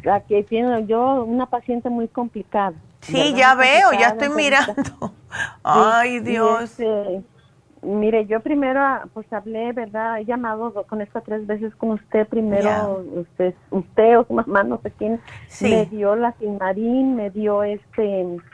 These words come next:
Speaker 2: Ya.
Speaker 1: me dio el Lipotrophy, me dio el Ibersupport, me dio el Pancreasupport.
Speaker 2: Ok.
Speaker 1: Y, este, y, y, y la dieta de la sopa,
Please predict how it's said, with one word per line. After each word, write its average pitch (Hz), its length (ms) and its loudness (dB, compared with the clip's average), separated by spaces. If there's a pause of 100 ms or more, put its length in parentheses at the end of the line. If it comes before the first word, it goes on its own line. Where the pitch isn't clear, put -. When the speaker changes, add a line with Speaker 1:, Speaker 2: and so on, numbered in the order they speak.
(280)
Speaker 2:
Ya. 190 280 0
Speaker 1:
me 214 140 -2
dio 208 360 0
el 208 320 -4
Lipotrophy, 233 880 -2
me 220 180 -6
dio 208 200 -4
el 208 100 -6
Ibersupport, 196 640 -4
me 226 160 -6
dio 202 140 -4
el 208 100 -4
Pancreasupport. 214 1000 -2 (160)
Speaker 2:
Ok. 196 240 -6
Speaker 1:
Y, 214 400 -2
este, 208 240 -6
y, 214 260 -2
y, 214 160 -4 (140)
y 220 300 2
la 202 220 2 (100)
dieta 208 420 2
de 196 60 0
la 190 180 0 (100)
sopa, 247 440 0